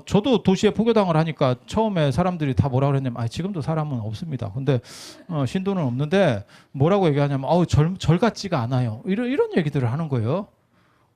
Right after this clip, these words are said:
그래서 제가 "절 같은 건 뭡니까?" 이렇게 물어봤어요, 그 사람한테. 그랬더니 한옥이어야 되고 산에 있어야 된대. 어, 그게 절 같은 거래. 그래서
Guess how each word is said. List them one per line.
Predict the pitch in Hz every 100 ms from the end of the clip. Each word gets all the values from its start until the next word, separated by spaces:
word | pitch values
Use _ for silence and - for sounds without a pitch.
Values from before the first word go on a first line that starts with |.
| -
그래서 | 160 139
제가 | - 156
"절 | 139 185
같은 | 285 285 277
건 | 226
뭡니까?" | 165 208 214 135 - -
이렇게 | 202 233
물어봤어요, | 175 165 - 131 - _ _ _ _ _
그 | -
사람한테. | 160 180 151 139 123 - _ _
그랬더니 | - 175 180 196
한옥이어야 | 190 214 226 208 190
되고 | 170 160 262
산에 | 294 262 277
있어야 | 190 165
된대. | 127 110 98 _ _ _ _ _ _ _ _ _ _ _ _ _ 220
어, |
그게 | - 226 247
절 | 180
같은 | 202 196 202
거래. | 156 120 - _ _ _ _ _ _ _ _ _ _ _ _ _
그래서 | - 180 180